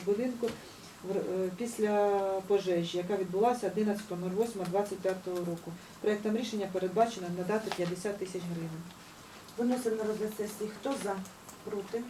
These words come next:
Speaker 2: Утримався одноголосно. Розгляд заяви Гончар Світлани Сергіївни.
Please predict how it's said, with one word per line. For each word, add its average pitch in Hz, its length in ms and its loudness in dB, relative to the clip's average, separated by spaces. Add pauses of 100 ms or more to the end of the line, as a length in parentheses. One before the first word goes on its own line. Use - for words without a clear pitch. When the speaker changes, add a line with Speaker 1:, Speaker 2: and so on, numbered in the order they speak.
Speaker 2:
Утримався 196 420 -6 (140)
одноголосно. 185 540 -6 (500)
Розгляд 240 320 4
заяви 220 500 6 (280)
Гончар 240 500 4
Світлани 190 400 2 (100)
Сергіївни. 196 560 -2